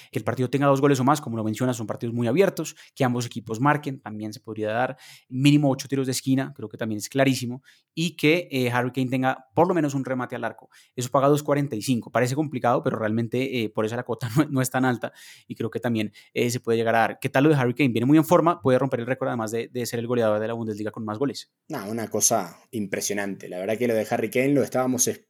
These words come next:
Speaker 2: estábamos esperando que sucediera algo así, y Bayern Múnich demostró que, a fin y al cabo, terminó siendo el gran fichaje de la, de la temporada europea.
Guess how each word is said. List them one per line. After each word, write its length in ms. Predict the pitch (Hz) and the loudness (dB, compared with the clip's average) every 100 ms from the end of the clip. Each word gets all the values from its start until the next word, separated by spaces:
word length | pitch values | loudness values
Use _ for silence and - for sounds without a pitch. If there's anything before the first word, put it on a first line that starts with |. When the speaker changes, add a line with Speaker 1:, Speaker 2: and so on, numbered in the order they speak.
| _ | _
Speaker 2:
estábamos 420 | - 135 147 - | -4 -2 0 -2
esperando 380 | 110 120 131 139 | -2 -2 0 2
que 80 | 117 | 0
sucediera 400 | 107 110 123 123 | -2 -2 0 2
algo 160 | 120 | 0
así, 340 | 104 127 117 - - - - _ | 0 -2 -4 -8 -20 -20 -20 _
y 360 | 131 170 196 131 | 0 2 0 -4
Bayern 300 | 131 139 139 | 2 2 2
Múnich 340 | 151 160 - | -2 -2 -2
demostró 680 | 123 120 110 - 135 151 147 | 0 0 0 2 6 6 2
que, 540 | 139 123 147 151 147 - | 0 2 4 4 0 -8
a 100 | 110 | -6
fin 140 | 139 139 | -2 0
y 20 | |
al 100 | 131 | 0
cabo, 260 | 143 151 | 2 2
terminó 300 | 135 117 123 | 2 -2 -2
siendo 380 | 131 139 139 131 | 0 0 2 2
el 160 | 117 110 | 0 -2
gran 240 | 127 135 | -2 -2
fichaje 440 | 123 - 123 - 127 | -4 -2 -4 0 0
de 80 | |
la, 160 | 107 92 | 2 -4
de 220 | 92 95 | -8 -8
la 140 | 98 104 | -6 -4
temporada 380 | 101 98 110 | -4 -2 2
europea. 500 | 123 101 101 104 85 | 2 2 2 0 0